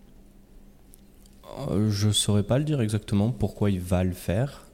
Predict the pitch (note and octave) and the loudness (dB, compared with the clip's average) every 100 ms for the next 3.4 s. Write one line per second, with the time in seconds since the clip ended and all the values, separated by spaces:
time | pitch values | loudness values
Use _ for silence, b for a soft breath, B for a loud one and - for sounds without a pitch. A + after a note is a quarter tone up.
0 | - F#2 F2+ - G2+ G#2+ G2+ F2+ F2 E2+ | -6 -4 -2 -2 0 2 2 0 0 -2
1 | - F#2+ F#2+ F#2+ F#2+ - G2 F#2+ A2+ A2 | -2 -2 0 0 -2 -2 -2 0 -2 -2
2 | F2+ F2 F2 E2+ F2 - F2 F2 G2+ G#2 | -2 -2 0 -2 -4 -4 -6 -2 -2 -4
3 | - E2+ F2 | -4 -2 -2